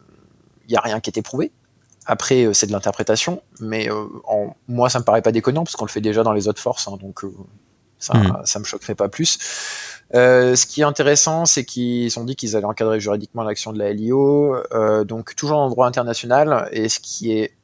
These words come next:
Speaker 1: euh, particulier à la France, enfin particulier, je sais pas si les autres nations le sont, si, il y en a une autre nation, euh, j'ai, j'ai, j'avais en tête. Euh, il y a une autre nation qui a déclaré en fait, euh, en fait, un officier, euh, cyber sera considéré comme un militaire,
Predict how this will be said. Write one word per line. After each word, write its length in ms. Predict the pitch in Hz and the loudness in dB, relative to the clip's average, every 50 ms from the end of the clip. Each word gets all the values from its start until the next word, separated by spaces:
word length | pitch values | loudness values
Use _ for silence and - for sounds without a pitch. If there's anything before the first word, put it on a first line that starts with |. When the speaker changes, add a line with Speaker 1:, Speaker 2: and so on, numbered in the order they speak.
| _ - | _ -2
Speaker 1:
euh, 240 | 113 107 107 104 - - _ _ _ _ _ _ _ _ _ _ | 0 2 2 2 0 -4 _ _ _ _ _ _ _ _ _ _
particulier 760 | - 131 - - - - - 127 - - 127 120 127 127 123 | -2 -2 -2 -4 -12 -12 -10 -10 -12 -10 -6 -2 0 2 4
à 80 | 120 110 | 4 4
la 80 | 110 | 2
France, 600 | 110 - - - - - 135 131 - - - - - | 2 -2 -4 -12 -8 -6 -4 -2 0 0 0 -2 -2
enfin 160 | - 113 101 | -2 -4 -2
particulier, 580 | - - 110 - - - 110 - 110 107 104 - | 0 -2 -2 -2 -4 -10 -10 -6 -4 -4 -2 -4
je 120 | 104 98 104 | -4 -4 -4
sais 120 | - - | -2 0
pas 100 | - 110 | 0 0
si 180 | - - - 110 | 0 0 -2 -2
les 180 | 98 107 98 | -2 -2 -2
autres 120 | 110 - - | -4 -2 -4
nations 260 | 107 104 - - 113 | -4 -4 -4 -6 -6
le 140 | 113 113 110 | -4 -4 -6
sont, 180 | - - - - - | -6 -10 -12 -10 -4
si, 220 | 120 - - - | -2 0 0 2
il 40 | 143 | 4
y 60 | 131 | 4
en 60 | 120 117 | 4 4
a 100 | 113 - | 4 2
une 120 | 139 139 | 2 0
autre 120 | 139 - - 127 | 0 0 -2 -4
nation, 380 | 123 120 - - 120 123 117 | -4 -4 -4 -6 -6 -4 -4
euh, 360 | 113 110 107 107 110 110 107 110 | -4 -4 -6 -6 -8 -6 -6 -6
j'ai, 180 | 107 104 - - | -6 -8 -8 -10
j'ai, 240 | - 101 107 101 87 - - - | -10 -12 -12 -12 -12 -14 -16 -14
j'avais 240 | - - 104 98 104 | -10 -10 -8 -4 -4
en 240 | 107 98 90 92 - _ | -4 -4 -6 -8 -16 _
tête. 640 | - - - - - - - - - - - - - _ - - - | -20 -16 -10 -8 -8 -8 -6 -8 -8 -10 -10 -12 -16 _ -14 -8 -4
Euh, 400 | - - 87 95 - 95 - - - - - - - - - - - - _ - _ - - _ - | -2 0 0 0 0 -2 -4 -6 -8 -12 -16 -16 -18 -20 -20 -20 -20 -20 _ -16 _ -12 -12 _ 0
il 60 | 123 | 2
y 20 | 123 | 2
a 40 | |
une 100 | 120 123 | 4 2
autre 120 | 131 - 139 | 0 0 0
nation 340 | 135 131 - - 151 143 139 | -2 -2 -2 -2 -4 -6 -4
qui 120 | - - | 0 2
a 80 | 117 110 | 2 2
déclaré 360 | 110 120 - - 123 131 139 | 2 0 0 0 2 2 2
en 100 | 123 120 | 0 0
fait, 220 | - 135 - - | -2 -4 -4 -2
euh, 480 | 127 113 110 107 107 104 104 104 104 - - | -2 0 0 2 0 0 0 -2 -4 -6 -6
en 60 | 120 | -4
fait, 220 | - 139 - - - | -4 -4 -4 -4 -4
un 120 | 127 123 | -4 -2
officier, 440 | 135 131 - 156 - - 156 151 143 | -2 -2 -2 -2 -2 0 2 2 2
euh, 80 | 139 | 2
cyber 640 | 123 - - - 117 117 123 147 147 143 107 110 123 - | 2 0 -2 -2 2 4 4 4 4 2 2 0 -2 -8
sera 260 | - - 123 113 120 | -8 -2 0 -2 -2
considéré 360 | - 127 - - - 123 135 | -2 -6 -8 -2 2 2 2
comme 160 | 139 - 139 120 | 2 0 -2 -4
un 80 | 113 | -4
militaire, 680 | 117 117 120 123 117 - 135 135 151 127 120 104 107 | -4 -4 -6 -4 -2 0 2 2 2 2 0 -2 -2